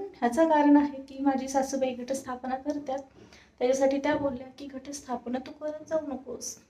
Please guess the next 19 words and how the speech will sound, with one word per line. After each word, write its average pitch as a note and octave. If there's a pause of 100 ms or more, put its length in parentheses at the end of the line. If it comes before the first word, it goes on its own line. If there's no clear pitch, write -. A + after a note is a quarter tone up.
(760)
एकच C#4
घरी C4
असती." - (1040)
त्याच्यासाठी C4+
मी C4+
काही B3+
घटस्थापना C4
नाही D#4
केली, C#4 (760)
मी C4+
फक्त C#4+
उपवास C4+
करते. D#4+ (4000)
चला, C#4
तुम्हाला C4+
बाहेरचा A#3
आजचा B3+
नजारा B3
दाखवते, C4+